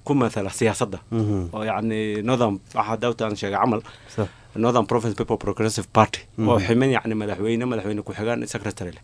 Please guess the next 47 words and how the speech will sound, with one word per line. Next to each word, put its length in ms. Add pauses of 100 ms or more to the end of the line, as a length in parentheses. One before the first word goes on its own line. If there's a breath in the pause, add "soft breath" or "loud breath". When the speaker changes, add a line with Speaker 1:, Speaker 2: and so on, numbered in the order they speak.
Speaker 2:
Mhm. 240
Speaker 1:
Hataa 180
waxay 200
ka 100
qayb 220
galeen, 340
yacni, 520
Lancaster 420
House, 380
Speaker 2:
Mhm. 300
Speaker 1:
yacni, 220
conference-ka 460
waa 60
ka 100
qayb 180
galeen. 220 (100)
Speaker 2:
Mhm. 220 (480 loud breath)
Speaker 1:
Oo 140
hataa 380
u-, 300 (320)
hadalla, 560
yacni, 220
hadda 240
ninka 240
la 60
dhahaa 240
Camal 240
Cabdirashiid 460
Khalifaas 380
ku 100
hadlay, 260 (180)
Speaker 2:
Mhm. 80
Speaker 1:
"Annaka 260
kaa 260
dhuuna 300
ma 120
nihin, 220
kaa 160
nuuna 240
ma 120
nihin, 280
waxaan 260
nahna 320 (120)
dad 200 (160)
gooni 260 (100)
isu 260 (100)
taaga." 300